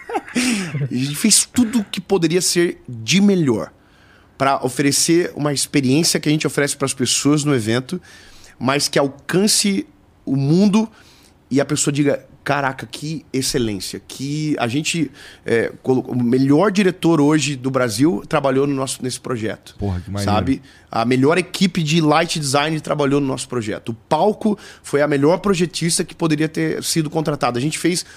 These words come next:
Speaker 1: um led de quatorze toneladas descer no meio do palco. O led desceu e subiu. Então a gente construiu uma experiência pensando, a nossa mensagem é a mensagem mais importante do mundo, então a gente vai fazer o nosso melhor.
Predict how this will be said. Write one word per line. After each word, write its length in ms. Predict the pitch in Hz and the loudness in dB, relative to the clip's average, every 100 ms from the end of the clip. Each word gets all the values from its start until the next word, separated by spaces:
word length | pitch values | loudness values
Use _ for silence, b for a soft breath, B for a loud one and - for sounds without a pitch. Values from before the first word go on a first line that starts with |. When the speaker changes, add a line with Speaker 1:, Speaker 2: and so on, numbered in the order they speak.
| B B - | B B -2
Speaker 1:
um 160 | 151 | 2
led 320 | 147 151 160 131 | 4 4 2 -2
de 80 | 139 | -2
quatorze 540 | 143 - 180 214 196 | -4 0 2 2 2
toneladas 560 | 170 175 156 151 165 156 | 0 0 2 2 0 0
descer 280 | 147 - 165 | 0 2 2
no 100 | 165 | 2
meio 360 | 156 156 180 | 2 2 2
do 100 | 180 | 2
palco. 500 | 165 135 110 - - - _ _ _ _ _ - | 0 0 0 -4 -16 -20 _ _ _ _ _ -6
O 40 | |
led 240 | 117 135 131 | -4 -2 -2
desceu 400 | 135 - 165 170 | -2 0 2 2
e 40 | |
subiu. 480 | 170 - 135 110 - b b b - | 0 -4 -2 -2 -4 b b b -4
Então 140 | 123 | -2
a 40 | |
gente 220 | 120 143 - | -2 -4 -4
construiu 380 | 165 - 151 | -4 -2 -2
uma 100 | 165 180 | 0 -2
experiência 800 | - 170 147 143 175 - 190 B B B B B | 0 0 2 2 0 0 -4 B B B B B
pensando, 460 | 160 151 - 151 147 | -2 0 0 0 0
a 80 | 139 | 0
nossa 260 | 160 - | 0 0
mensagem 520 | 156 143 - 151 151 143 | 0 0 2 2 2 0
é 20 | |
a 40 | |
mensagem 380 | 139 135 139 131 | 0 -2 -2 0
mais 260 | 127 147 165 | 0 0 0
importante 560 | 170 156 147 151 156 151 | 0 -2 -2 -2 -2 -4
do 100 | 139 | -4
mundo, 260 | 131 151 | -4 -4
então 160 | 151 147 | -4 -6
a 40 | |
gente 180 | 135 135 | -6 -6
vai 100 | 131 | -6
fazer 420 | 131 120 123 135 b b b | -6 -4 -4 -4 b b b
o 100 | - 120 | -4 -2
nosso 280 | 120 - 123 | -2 -4 -6
melhor. 360 | 113 90 - | -6 -8 -12